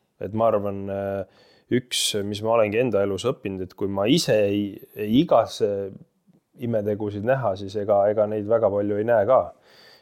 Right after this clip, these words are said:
Ja, ja selles mõttes, kui me vaatame maailmas ringi, me läheme kuhugi võib-olla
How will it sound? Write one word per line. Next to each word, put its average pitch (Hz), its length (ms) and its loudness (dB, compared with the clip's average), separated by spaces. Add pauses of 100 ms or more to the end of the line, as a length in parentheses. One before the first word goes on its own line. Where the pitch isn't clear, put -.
(100)
Ja, 98 320 4
ja 101 160 -4
selles 107 240 0
mõttes, 101 220 -4
kui 107 80 -2
me 104 80 4
vaatame 107 340 2
maailmas 110 400 0
ringi, 104 400 -6
me 101 80 -6
läheme 107 320 0
kuhugi 101 640 -4 (640)
võib-olla 104 300 2